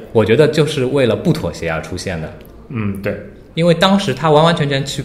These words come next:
Speaker 1: 可以像安卓一样去直接用七二零P的屏幕了嘛，
Speaker 2: 去拉大，对吧？
Speaker 1: 对吧？
Speaker 2: 嗯。
Speaker 1: 但是它就是为了不妥协而去弄了个这样一个奇葩的分辨率出来。
Speaker 2: 嗯。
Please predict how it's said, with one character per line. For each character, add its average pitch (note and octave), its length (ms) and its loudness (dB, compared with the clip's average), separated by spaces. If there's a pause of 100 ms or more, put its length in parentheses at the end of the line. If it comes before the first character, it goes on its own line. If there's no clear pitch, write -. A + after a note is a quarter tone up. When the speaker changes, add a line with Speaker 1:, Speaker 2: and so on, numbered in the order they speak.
Speaker 1:
可 B2 160 0
以 A#2 160 0
像 A2 420 -2 (360)
安 A#2+ 180 0
卓 G#2+ 160 0
一 G2 40 0
样 G2 140 -2
去 G#2 360 -6
直 G2+ 100 -6
接 A2 100 0
用 A2 140 0
七 A2 160 -4
二 G2+ 80 0
零 F2+ 140 -2
P - 120 -10
的 G2 80 -4
屏 E2+ 160 -8
幕 F#2 140 -4
了 F#2 60 -2
嘛， F2+ 100 -4
Speaker 2:
去 - 60 -8
拉 G#2 60 -8
大， G2 120 -14
对 F#2+ 80 -14
吧？ F2 100 -18 (200)
Speaker 1:
对 - 80 -6
吧？ - 140 -6 (100)
Speaker 2:
嗯。 G#2 80 -10 (340)
Speaker 1:
但 B2+ 140 -2
是 B2+ 80 -2
它 C#3+ 160 -4
就 D3+ 100 2
是 C3 100 -2
为 G#2 120 2
了 F#2+ 80 -2
不 F#2+ 100 -6
妥 E2+ 160 -10
协 F2+ 80 -10
而 E2+ 80 -6
去 F#2 140 -8
弄 F#2+ 120 -2
了 F2+ 80 -6
个 F#2 80 -8 (160)
这 G#2 120 -6
样 F2 200 -6
一 E2+ 40 -8
个 F2 80 -8
奇 - 200 -10
葩 - 160 -6
的 B2 60 -2
分 F#2 140 -4
辨 E2 120 -8
率 D#2 60 -10
出 D#2 160 -12
来。 G2 160 -8
Speaker 2:
嗯。 - 80 -18